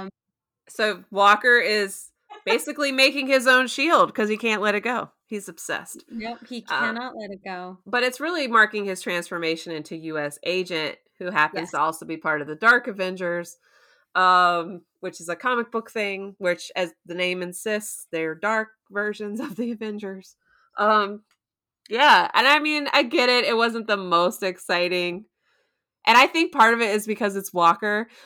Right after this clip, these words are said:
Speaker 2: Like, everybody hates him so <laughs> much that it doesn't matter what would ha-, what was happening in the scene. Everybody's like, "I hate this.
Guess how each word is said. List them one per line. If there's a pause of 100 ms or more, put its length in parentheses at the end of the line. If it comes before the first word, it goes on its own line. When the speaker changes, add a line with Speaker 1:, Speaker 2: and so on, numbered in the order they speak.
Speaker 2:
Like, (480)
everybody
hates
him
so
<laughs>
much
that
it
doesn't
matter
what
would
ha-, (140)
what
was
happening
in
the
scene.
Everybody's
like,
"I
hate
this.